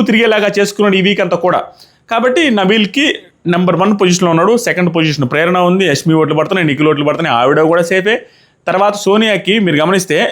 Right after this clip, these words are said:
భయంకరమైన ప్రచారం, ఆర్జీవీ, గిరిజీవి అందరూ బ్యానర్లు, పాంప్లెట్లు ఎక్కడ పట్టినా సోనియాయే. కాబట్టి ఆవిడ కూడా సేవ్ అయ్యే ఛాన్స్ ఉంది. స్-, స్టిల్ డేంజర్ జోన్. తర్వాత ఇంకా డేంజర్ జోన్లో ఉండింది పృథ్వీ, డేంజర్ జోన్లో లేడు నాకు అనిపించిన ప్రకారం. కొంచెం డేంజర్ జోనే, మళ్ళీ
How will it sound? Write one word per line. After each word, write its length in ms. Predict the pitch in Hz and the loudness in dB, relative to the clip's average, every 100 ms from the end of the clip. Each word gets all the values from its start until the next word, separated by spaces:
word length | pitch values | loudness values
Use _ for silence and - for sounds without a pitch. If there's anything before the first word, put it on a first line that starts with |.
| - - | -8 -6
భయంకరమైన 420 | 143 190 214 214 208 | -2 0 0 0 0
ప్రచారం, 300 | 196 214 175 151 | 0 0 0 0
ఆర్జీవీ, 380 | 170 175 180 170 | 0 0 2 2
గిరిజీవి 420 | 165 175 185 180 180 165 | 0 0 0 2 2 2
అందరూ 220 | 180 185 170 - _ _ | 2 0 -2 -12 _ _
బ్యానర్లు, 580 | 127 139 165 185 175 180 175 160 | -4 -2 0 0 2 2 2 0
పాంప్లెట్లు 480 | 160 185 190 170 165 | -2 0 -2 0 -2
ఎక్కడ 220 | 160 - 170 | -2 -2 -2
పట్టినా 240 | 165 170 254 190 | -2 -2 -2 0
సోనియాయే. 320 | 185 160 123 - _ - | 0 0 -2 -6 _ -6
కాబట్టి 240 | 208 269 262 | -2 0 0
ఆవిడ 140 | 233 262 | 0 0
కూడా 100 | 269 262 | 0 0
సేవ్ 120 | 240 254 | 0 0
అయ్యే 120 | 254 | 0
ఛాన్స్ 220 | 226 240 214 | -2 -2 -2
ఉంది. 160 | 202 - - _ - | -2 -2 -8 _ -16
స్-, 80 | - _ 220 | -16 _ -4
స్టిల్ 240 | - 311 - - 190 | 0 -2 -2 -4 -2
డేంజర్ 240 | 226 214 151 | 0 0 0
జోన్. 120 | 156 - _ _ _ _ - | -4 -6 _ _ _ _ -4
తర్వాత 320 | 262 330 302 208 226 - 220 | 0 2 2 0 0 0 0
ఇంకా 160 | 254 262 | 2 0
డేంజర్ 260 | 254 240 208 | 2 2 2
జోన్లో 180 | 220 214 196 | 2 2 2
ఉండింది 240 | 202 277 - - 208 | 2 0 -2 -6 -2
పృథ్వీ, 260 | 226 214 294 226 | 0 2 2 2
డేంజర్ 240 | 226 208 | 2 2
జోన్లో 160 | 220 208 | 2 2
లేడు 160 | 185 139 - _ _ _ _ 147 | 0 -2 -8 _ _ _ _ -2
నాకు 180 | 165 202 | -2 0
అనిపించిన 280 | 202 202 202 175 | -2 0 0 0
ప్రకారం. 240 | 165 156 - - 208 | 0 0 -4 -4 0
కొంచెం 240 | 208 247 202 | 2 2 2
డేంజర్ 240 | 208 214 | 2 2
జోనే, 140 | 180 180 180 | 2 2 2
మళ్ళీ 140 | 185 | 2